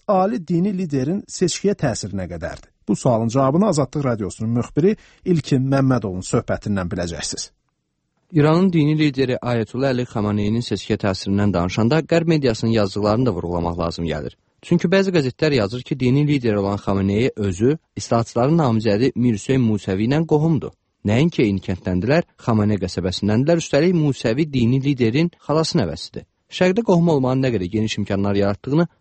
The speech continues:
Speaker 2: hamı bilir. Odur ki, Xameneyi kimi geniş səlahiyyəti olan bir vəzifə sahibinin hansısa həll edici anda öz qohumunun xeyrinə rəy verməsini də düşünmək olar. Əslində səksəninci illərə baxanda İran-İraq müharibəsi vaxtı Xameneyi prezident olanda artıq bir dəfə Musəviyə vəzifə verib, özü də baş nazir vəzifəsini.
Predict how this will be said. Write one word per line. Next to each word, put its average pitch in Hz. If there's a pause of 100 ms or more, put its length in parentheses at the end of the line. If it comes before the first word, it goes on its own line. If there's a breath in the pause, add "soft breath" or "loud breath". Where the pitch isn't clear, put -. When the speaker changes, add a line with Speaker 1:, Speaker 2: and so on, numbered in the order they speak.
Speaker 2:
hamı 104
bilir. 78 (120)
Odur 151
ki, -
Xameneyi 156
kimi 131
geniş 120
səlahiyyəti 104
olan 120
bir 107
vəzifə 104
sahibinin 98 (140 soft breath)
hansısa 127
həll 101
edici 117
anda 127
öz 185
qohumunun 127
xeyrinə 117
rəy 113
verməsini 101
də 90
düşünmək 85
olar. 80 (220)
Əslində 175
səksəninci 160
illərə 104
baxanda 147
İran-İraq 143
müharibəsi 98
vaxtı 120
Xameneyi 131
prezident 104
olanda 127 (220 soft breath)
artıq 175
bir 190
dəfə 151
Musəviyə 117
vəzifə 123
verib, 113
özü 117
də 175
baş 139
nazir 104
vəzifəsini. 85